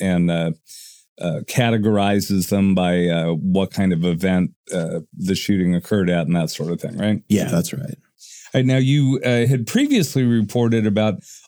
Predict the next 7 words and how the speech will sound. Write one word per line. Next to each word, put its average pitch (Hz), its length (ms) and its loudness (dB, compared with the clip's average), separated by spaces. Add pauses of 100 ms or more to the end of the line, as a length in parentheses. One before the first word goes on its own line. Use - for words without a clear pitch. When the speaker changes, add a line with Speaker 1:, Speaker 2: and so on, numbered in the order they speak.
Speaker 1:
Oklahoma 131 640 2
lawmakers 110 1120 2
loosening 127 760 2
the 107 80 2
state's - 720 -4
gun 139 440 2
laws. 120 400 2